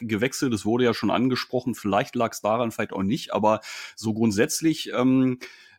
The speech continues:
hat sechsundneunzig eigentlich ganz gut angefangen. Ähm, ich hab jetzt keine Wunderdinge erwartet, aber zumindest die Einstellung stimmte und, ähm, so nach einer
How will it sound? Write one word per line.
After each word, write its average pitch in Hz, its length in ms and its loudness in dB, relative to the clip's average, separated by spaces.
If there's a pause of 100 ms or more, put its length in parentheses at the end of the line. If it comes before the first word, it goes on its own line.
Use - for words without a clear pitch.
(100)
hat - 280 -4
sechsundneunzig 131 500 0
eigentlich 120 220 0
ganz 123 180 -2
gut 120 160 -4
angefangen. 160 880 2
Ähm, 120 440 0
ich 101 200 -10
hab 123 120 -4
jetzt 131 140 -4
keine 120 300 0
Wunderdinge 156 480 2
erwartet, 135 580 0
aber 113 460 0
zumindest 127 400 -2
die - 80 0
Einstellung 151 560 0
stimmte 190 640 -2
und, 131 500 -4
ähm, 127 800 -4
so 127 380 -2
nach 120 320 -2
einer 123 420 0